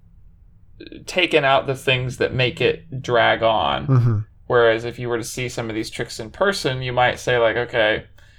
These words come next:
Speaker 1: that was a cool trick, but the first five minutes of him trying to get the guy to say, 'My wife,' was boring."
Speaker 2: Yeah. Um, real quick, uh,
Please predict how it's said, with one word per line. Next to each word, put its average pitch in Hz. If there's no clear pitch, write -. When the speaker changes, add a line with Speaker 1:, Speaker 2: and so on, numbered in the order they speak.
Speaker 1:
that 139
was 139
a 139
cool 139
trick, -
but 120
the 120
first 117
five 117
minutes 117
of 123
him 120
trying 120
to 113
get 127
the 131
guy 117
to 110
say, 104
'My 110
wife,' 120
was 101
boring." 78
Speaker 2:
Yeah. 117
Um, 156
real 170
quick, -
uh, 127